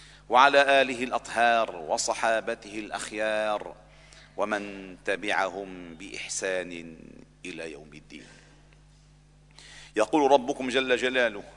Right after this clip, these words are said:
"يا أيها الذين آمنوا اتقوا الله حق تقاته ولا تموتن إلا وأنتم مسلمون".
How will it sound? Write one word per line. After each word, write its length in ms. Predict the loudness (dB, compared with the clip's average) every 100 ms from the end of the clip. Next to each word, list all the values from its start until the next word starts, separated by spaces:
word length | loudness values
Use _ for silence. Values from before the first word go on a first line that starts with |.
| -20 -20 -20 -20 -20 -20 _ -20 -20 -20 -20 -20 -20 -12
"يا 640 | 2 8 10 10 10 8 6
أيها 360 | 2 -2 2
الذين 500 | 2 4 2 2 2
آمنوا 540 | 4 6 6 6 2 -4
اتقوا 420 | -4 -4 -2 -4
الله 360 | 2 2 2 -2
حق 400 | -4 -6 -6 -6
تقاته 540 | -8 -2 -2 -4 -14 -18 -20 -20 _ _ -20 -20 -20 -20 -20 -20 -20 -8
ولا 320 | -4 0 0
تموتن 800 | 0 -4 -4 -8 -10 -10 -6 -4
إلا 600 | -4 -6 -10 -8 -2 0
وأنتم 1080 | 0 -4 -4 -8 -10 -12 -14 -14 -14 -14 -12
مسلمون". 600 | -12 -10 -12 -12 -14